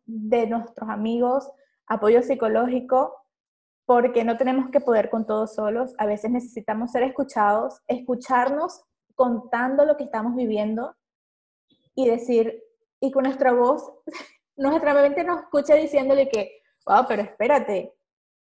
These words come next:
¿por qué estoy permitiendo esto? Si yo soy vale-, yo soy val-, yo soy valiente, yo he pasado por muchas cosas, yo puedo salir de esto". Y creo que es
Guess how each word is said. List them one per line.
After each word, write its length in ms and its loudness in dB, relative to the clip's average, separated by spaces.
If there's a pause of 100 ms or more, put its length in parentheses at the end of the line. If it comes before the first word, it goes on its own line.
(440)
¿por 220 -4
qué 80 -6
estoy 200 -8
permitiendo 560 -2
esto? 300 -4
Si 180 -6
yo 140 -2
soy 220 -2
vale-, 380 -2
yo 180 -2
soy 240 -4
val-, 260 0
yo 160 -6
soy 160 -4
valiente, 520 0
yo 100 0
he 20 -6
pasado 340 -2
por 140 -6
muchas 320 -10
cosas, 280 -4
yo 180 -2
puedo 180 2
salir 300 -2
de 260 0
esto". 280 -10 (920)
Y 140 -6
creo 280 -4
que 360 -2
es 360 -6